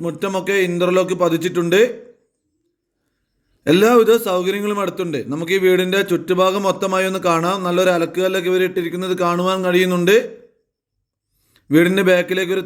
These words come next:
തെങ്ങൊക്കെ നിൽക്കുന്നുണ്ട്, തെങ്ങിൻ തൈയൊക്കെ നട്ടിട്ടുണ്ട്. ഈ ഗ്രീൻ, ഗ്രീൻ നെറ്റ് കെട്ടിയതിൻ്റെ അവിടം വരെയാണ് സ്ഥലമുള്ളത്.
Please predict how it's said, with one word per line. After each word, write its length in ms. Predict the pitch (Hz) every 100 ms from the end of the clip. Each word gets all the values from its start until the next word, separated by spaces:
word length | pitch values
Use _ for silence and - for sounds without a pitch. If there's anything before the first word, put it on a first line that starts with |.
| 180
തെങ്ങൊക്കെ 360 | 175 185 185 190
നിൽക്കുന്നുണ്ട്, 460 | 165 180 180 175 208 208
തെങ്ങിൻ 240 | 170 175 180
തൈയൊക്കെ 300 | 185 196 185 180
നട്ടിട്ടുണ്ട്. 440 | 170 175 180 202 254 - - _ _ _ _ _ _ _ _ _ _ _ _ _ _ _ - 170
ഈ 40 | 170
ഗ്രീൻ, 200 | 185 190 202 170
ഗ്രീൻ 200 | 175 190 196
നെറ്റ് 200 | 202 220
കെട്ടിയതിൻ്റെ 400 | 202 - 196 190
അവിടം 180 | 190 190 190
വരെയാണ് 320 | 190 190 196 214
സ്ഥലമുള്ളത്. 500 | 196 190 175 139